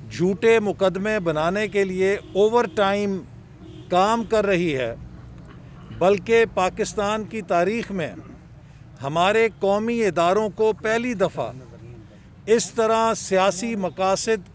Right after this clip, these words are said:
के लिए इस्तेमाल करने की बदनुमा रवायत कायम कर रही है। हमारी पाँच साल हुकूमत रही है और मैं दावे से कह सकता हूँ, मैं भी वज़ीर दाखिला रहा हूँ, हमने कभी एफ़ आई ए को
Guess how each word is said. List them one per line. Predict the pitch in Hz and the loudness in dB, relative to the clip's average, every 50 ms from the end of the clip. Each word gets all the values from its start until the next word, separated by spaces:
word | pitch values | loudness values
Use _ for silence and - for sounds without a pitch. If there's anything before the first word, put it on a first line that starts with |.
| - - - | -20 -14 -4
के | - 208 208 208 | 0 0 2 2
लिए | 190 185 185 196 202 208 208 | 0 -2 0 0 2 2 2
इस्तेमाल | 202 165 - - 185 165 160 165 175 190 208 208 190 | 0 -2 -4 -4 -4 -2 0 0 2 2 2 0 0
करने | 151 196 185 180 185 196 202 196 | 0 -2 -2 0 0 -2 -2 -2
की | 165 - 196 196 196 196 180 - - - - - - - - - - - - - - - 107 110 | -4 -6 -8 -8 -6 -8 -10 -12 -14 -20 -20 -20 -20 -20 -20 -20 -20 -20 -20 -20 -20 -8 0 4
बदनुमा | 180 214 202 208 240 240 240 233 240 233 226 | 4 4 4 2 0 0 0 2 4 4 4
रवायत | 214 190 165 170 180 190 202 202 170 | 4 4 4 4 4 4 4 2 0
कायम | - - 175 175 175 175 175 165 | -2 -2 -2 0 0 -2 -2 -2
कर | 170 151 143 | -2 0 0
रही | 143 131 127 120 107 | 0 -2 -4 -4 -8
है। | 101 95 85 - - - - - - - - - - - - - - - - - - - - - - - | -10 -12 -14 -16 -20 -20 -20 -20 -20 -20 -20 -20 -20 -20 -20 -20 -20 -20 -20 -20 -20 -20 -18 -18 -10 -8
हमारी | - 156 165 180 196 214 220 170 | -2 2 4 4 4 4 2 0
पाँच | - 214 202 220 226 214 | 0 2 2 2 0 0
साल | - - 226 220 220 202 | 0 2 4 4 4 4
हुकूमत | 180 156 - 190 190 208 214 175 - | 2 2 0 -2 0 0 -2 0 0
रही | 202 202 208 214 214 | 0 0 2 2 2
है | 202 214 214 214 208 202 - - - - - - - - - - - - - - - - - - - 151 | 2 2 0 -2 -4 -10 -16 -20 -20 -20 -20 -20 -20 -20 -20 -20 -20 -20 -20 -20 -20 -20 -20 -10 -2 2
और | 170 190 196 202 | 4 4 4 4
मैं | 196 208 214 190 139 | 4 2 0 2 2
दावे | 151 185 196 220 240 240 226 | 4 4 4 6 6 4 4
से | 170 226 208 | 4 2 2
कह | 165 214 208 | 4 4 4
सकता | 175 180 190 147 - 190 170 | 4 2 0 0 0 0 0
हूँ, | 147 127 110 98 92 - - - - - - - - - - - - - - - - - - | 0 -2 -6 -10 -14 -18 -20 -20 -20 -20 -20 -20 -20 -20 -20 -20 -20 -20 -20 -20 -20 -16 -8
मैं | 117 139 170 202 214 | -2 0 2 2 2
भी | 202 226 226 | 2 0 0
वज़ीर | 214 202 190 208 208 214 220 196 | 0 0 0 0 2 2 2 2
दाखिला | 196 196 190 165 - 202 214 214 | 2 0 0 -2 -2 0 0 2
रहा | 208 202 196 202 | 2 2 2 0
हूँ, | 214 214 214 208 - - - - - - - - - - - - - - - - - - - - | -2 -4 -6 -8 -12 -16 -20 -20 -20 -20 -20 -20 -20 -20 -20 -20 -20 -20 -20 -20 -20 -16 -8 -4
हमने | 143 175 202 220 220 226 208 | -2 0 0 0 0 -2 0
कभी | - - 226 220 220 254 254 247 | 2 2 2 2 2 2 2 4
एफ़ | 233 220 202 - - | 4 2 2 2 2
आई | 220 220 214 208 | 2 2 4 4
ए | 208 196 180 | 4 4 4
को | - 175 135 | 2 -2 -8